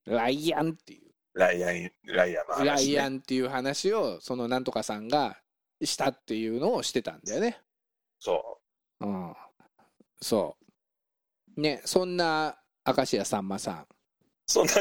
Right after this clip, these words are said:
Speaker 2: 明石家さんまさん。
Speaker 1: はい。今日誕生日です。
Speaker 2: まさかの。
Speaker 1: <laughs>
Speaker 2: す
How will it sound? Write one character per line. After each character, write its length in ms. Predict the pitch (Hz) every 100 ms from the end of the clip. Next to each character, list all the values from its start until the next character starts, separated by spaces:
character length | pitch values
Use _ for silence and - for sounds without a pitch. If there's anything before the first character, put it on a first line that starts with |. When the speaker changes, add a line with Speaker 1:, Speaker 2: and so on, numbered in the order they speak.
| 190
Speaker 2:
明 60 |
石 160 | 196 131
家 80 | 101
さ 140 | 104
ん 100 | 92
ま 100 | 90
さ 200 | - - -
ん。 40 | 117
Speaker 1:
は 180 | 107
い。 200 | 95 - _ _ _ _ _ _ _ _ _ _ -
今 140 | 156
日 80 | -
誕 140 | 170 170
生 120 | 147
日 60 |
で 100 | 107
す。 300 | - - - _ _ _ _
Speaker 2:
ま 180 | 170 165
さ 260 | - - -
か 140 | 185
の。 160 | 147 - - - 330 440 - 294
Speaker 1:
<laughs> 580 | 294 269 - 254 247 -
Speaker 2:
す 280 | - -